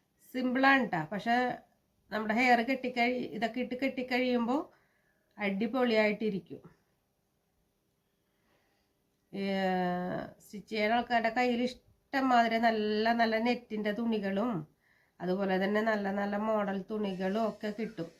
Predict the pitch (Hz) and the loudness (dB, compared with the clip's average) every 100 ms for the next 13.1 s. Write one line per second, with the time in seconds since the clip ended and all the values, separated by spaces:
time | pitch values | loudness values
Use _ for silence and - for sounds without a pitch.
0 | - - _ _ _ _ - - 175 185 | -20 -20 _ _ _ _ -20 -12 -4 -4
1 | 202 190 196 220 220 214 202 233 202 180 | -4 -4 -2 0 -2 -2 -2 -2 -2 -2
2 | 226 247 - - _ - 180 180 - 233 | -4 -6 -14 -20 _ -8 -4 -4 0 2
3 | 240 226 214 196 165 - - - 170 170 | 4 2 2 0 -4 -10 -20 -10 -6 -4
4 | 175 208 190 190 185 180 185 202 208 202 | -4 -4 -2 2 2 2 0 0 0 -2
5 | 180 180 165 220 - _ _ _ _ 196 | -4 -6 -6 -8 -8 _ _ _ _ -6
6 | 190 190 190 180 180 180 175 165 - - | 0 2 2 2 2 2 2 -2 -8 -20
7 | _ 220 190 - 196 233 202 185 185 190 | _ -4 -4 -4 -4 -2 0 0 2 2
8 | 202 190 180 170 190 175 185 214 _ - | 2 2 2 2 2 2 2 -2 _ -16
9 | - 185 160 151 - - _ _ - 190 | -4 -2 -2 -6 -12 -20 _ _ -10 -6
10 | 202 220 214 214 226 220 196 190 190 165 | -2 0 0 4 4 4 4 2 2 2
11 | 156 156 147 151 _ _ _ _ _ - | 2 0 -2 -6 _ _ _ _ _ -8
12 | 160 156 202 196 180 180 170 196 233 226 | -4 0 2 2 2 0 0 -6 -4 -6